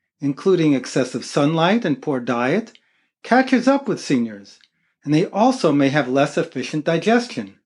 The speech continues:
poor circulation, and may have risk factors such as diabetes, long-term smoking, and lack of exercise.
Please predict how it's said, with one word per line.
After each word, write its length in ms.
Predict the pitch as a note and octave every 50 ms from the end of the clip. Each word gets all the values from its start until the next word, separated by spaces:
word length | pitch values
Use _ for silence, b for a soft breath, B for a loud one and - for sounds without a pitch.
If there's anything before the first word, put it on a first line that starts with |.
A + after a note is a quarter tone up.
| _ _ _ _ _ _ _ _
poor 240 | - E3+ F#3 A3+ A#3+
circulation, 880 | A#3 - F3+ E3+ - D#3 C3+ B2+ B2 A#2+ A#2+ - - C#3+ C#3+ F3+ - _ _ _ _ _ _ _ _ _ _
and 140 | D3 D3+ E3+
may 100 | G3 G3
have 260 | F#3 G3 F3 D3 C#3
risk 300 | F3 B3 C4 C4 - -
factors 500 | _ - - B2 A#2+ - - C#3+ D#3 D3+
such 220 | - D3 C3 - C#3+
as 120 | B2+ A#2
diabetes, 920 | - C3+ C3 D3 F3 F#3 E3+ C3+ C3+ C3 B2 B2+ C3 D3+ F3 F3+ - - b b b b b b b b b _ _
long-term 480 | C3+ C#3 D#3+ F#3 G3 G3 - G#3+ G#3+ G#3
smoking, 640 | G#3 - F3 D#3 C3 B2+ B2+ - C#3 C#3 D#3 E3+ E3+ _ _ _ _ _ _
and 180 | D#3 D#3 D#3+ D3
lack 240 | C3+ C3 C3+ -
of 140 | - F3 D3+
exercise. 800 | F#3 G3+ G3+ - - F3 - - C#3+ A#2 G#2 G2+ G2 - - _